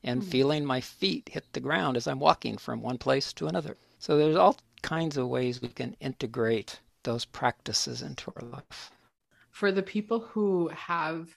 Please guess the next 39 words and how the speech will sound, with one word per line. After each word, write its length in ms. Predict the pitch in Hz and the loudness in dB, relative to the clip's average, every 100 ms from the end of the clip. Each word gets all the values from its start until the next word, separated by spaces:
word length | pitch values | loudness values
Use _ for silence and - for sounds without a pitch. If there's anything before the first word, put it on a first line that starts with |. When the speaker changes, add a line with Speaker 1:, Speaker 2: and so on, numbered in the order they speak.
| _ | _
Speaker 2:
addictions 640 | 175 151 160 156 - 165 - | -6 0 0 0 -2 -2 2
right 200 | 156 170 | 0 2
now 380 | 160 151 156 160 | 2 4 2 0
or 180 | 170 165 | -2 -2
who 180 | 165 | 0
are 100 | 160 | -2
struggling 540 | 151 - 165 151 160 156 | -2 -6 -4 -2 -2 -2
to 100 | 165 | -6
feel 600 | - - 160 160 160 - _ _ _ | -10 -6 -4 -2 -4 -8 _ _ _
connected 520 | - 185 165 156 170 156 | -2 2 2 2 -2 -2
with 200 | 156 - | -2 -2
themselves, 580 | 156 - 160 151 160 - | -6 -2 -2 -2 -2 -8
to 80 | |
feel 240 | 160 - 160 | -6 -2 0
loved, 500 | 147 147 151 147 - | 0 -2 -2 -6 -6
or 140 | 165 156 | -4 -4
to 140 | 170 | -4
connect 400 | - 156 151 - | -8 -8 -8 -10
with 160 | 151 - | -18 -10
God, 480 | 151 160 143 165 170 _ _ - | -6 -4 -4 -6 -14 _ _ 0
what 180 | 180 | 4
is 180 | 214 202 | 6 4
one 260 | 160 156 180 | 4 4 2
thing 440 | - 156 151 151 - | -2 -4 -2 -4 0
you'd 180 | 175 160 | 0 2
like 180 | 147 - | -2 -2
to 140 | 170 | -4
empower 480 | 156 - 151 156 156 | -4 -2 0 0 0
them 260 | 151 147 151 | 0 -2 -2
to 160 | - | -6
do 360 | 151 156 202 226 185 | -4 -2 -2 -2 0
that 220 | 165 147 | 0 0
could 140 | 170 | -4
improve 300 | 156 151 160 | -4 -2 -4
the 60 | 151 | -4
quality 440 | 156 147 151 151 | -6 -8 -8 -8
of 120 | 151 151 | -10 -10
their 140 | - | -12
life? 460 | - - 156 _ | -12 -14 -18 _